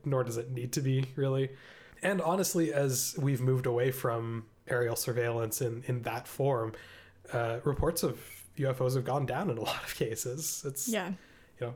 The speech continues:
Speaker 1: kinda the way it's supposed to. There wasn't a Majestic twelve, as anyone, as far as anyone can determine. It's this kinda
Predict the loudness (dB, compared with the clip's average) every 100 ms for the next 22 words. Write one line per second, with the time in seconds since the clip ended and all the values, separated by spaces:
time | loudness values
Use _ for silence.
0 | -8 -4 -2 -4 -8 -6 0 0 2 0
1 | 0 0 -4 -4 -12 -20 -20 -20 -6 0
2 | 2 2 4 2 2 0 0 0 0 2
3 | 0 -2 -2 0 0 0 0 0 2 2
4 | 2 2 2 0 0 2 0 2 -2 -4
5 | -4 0 0 0 0 2 2 4 2 0